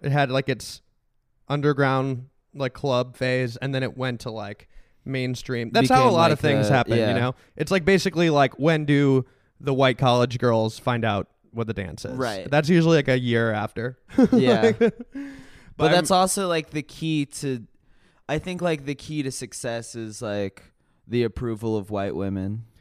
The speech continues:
Speaker 1: Yeah, that's when you, uh, that's when
Speaker 2: That's
Speaker 1: it starts
Speaker 2: when you've,
Speaker 1: making,
Speaker 2: like,
Speaker 1: like, lots of money.
Speaker 2: made it. Yeah.
Speaker 1: Yeah.
Speaker 2: It's like, if, like, rich white girls like you,
Speaker 1: <laughs>
Speaker 2: um, that's when, you know.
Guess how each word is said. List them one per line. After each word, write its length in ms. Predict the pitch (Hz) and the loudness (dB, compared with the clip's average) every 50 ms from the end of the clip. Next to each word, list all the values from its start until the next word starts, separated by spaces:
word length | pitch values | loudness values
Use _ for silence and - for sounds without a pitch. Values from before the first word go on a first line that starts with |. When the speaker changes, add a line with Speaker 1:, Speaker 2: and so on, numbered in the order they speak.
| _ _ _ _ _ _ _ _ _ _ - | _ _ _ _ _ _ _ _ _ _ 0
Speaker 1:
Yeah, 200 | 156 147 131 120 | 2 4 4 4
that's 200 | 101 123 120 - | 2 0 -2 0
when 140 | 143 127 127 | 0 0 2
you, 180 | 127 120 120 110 | 2 2 4 4
uh, 280 | 107 107 104 104 110 117 | 2 2 0 -2 -2 -4
that's 160 | 127 135 - - | -6 -8 -4 -2
when 100 | 139 135 | 2 4
Speaker 2:
That's 140 | 135 117 - | 4 4 4
Speaker 1:
it 20 | - | 2
starts 140 | 131 123 | 2 2
Speaker 2:
when 40 | 135 | 4
you've, 80 | 131 123 120 | 2 2 2
Speaker 1:
making, 200 | 123 117 110 107 | 2 2 0 0
Speaker 2:
like, 160 | 110 110 110 - | -2 -2 -2 -2
Speaker 1:
like, 0 | |
lots 260 | 107 107 104 - - | -2 -2 -2 -2 -2
of 60 | 117 | -2
money. 80 | 127 127 127 | -2 0 0
Speaker 2:
made 160 | 120 117 113 | 0 0 0
it. 200 | 110 98 87 - | -2 -2 -4 -6
Yeah. 280 | - 123 131 127 117 131 | -4 -4 -2 -2 0 2
Speaker 1:
Yeah. 320 | 135 123 113 85 67 57 | 2 2 2 0 -2 -2
Speaker 2:
It's 200 | 127 131 135 120 | -4 -4 -4 0
like, 280 | 131 135 123 120 117 - | 2 4 4 4 4 2
if, 240 | 104 127 123 - - | -2 -2 -2 -2 -6
like, 240 | 127 120 117 107 - | -6 -6 -6 -6 -8
rich 340 | 107 107 120 120 110 - - 113 | -8 -4 -2 -2 -2 -4 -6 -4
white 200 | 110 107 104 - | -4 -4 -4 -4
girls 600 | - 117 113 113 110 110 - - - - - - _ - | -4 -4 -2 -2 -4 -6 -8 -14 -20 -20 -20 -20 _ -8
like 300 | 113 113 110 113 - 127 | -6 -4 -4 -4 -6 -6
you, 260 | 127 127 127 131 123 _ _ _ _ - | -6 -6 -6 -8 -12 _ _ _ _ -2
Speaker 1:
<laughs> 540 | 311 277 262 269 277 269 - 285 254 - | 0 0 0 -2 -4 -6 -10 -16 -14 -8
Speaker 2:
um, 340 | - 120 117 117 113 110 110 | -6 -4 -4 -4 -4 -6 -4
that's 300 | 107 117 113 113 - - 123 | -2 -2 -2 -2 -2 -8 -8
when, 440 | 117 113 110 113 104 104 107 107 - - | -6 -4 -4 -4 -4 -6 -8 -12 -14 -10
you 160 | - 117 117 | -6 -4 -4
know. 220 | 107 101 101 107 | -4 -4 -6 -8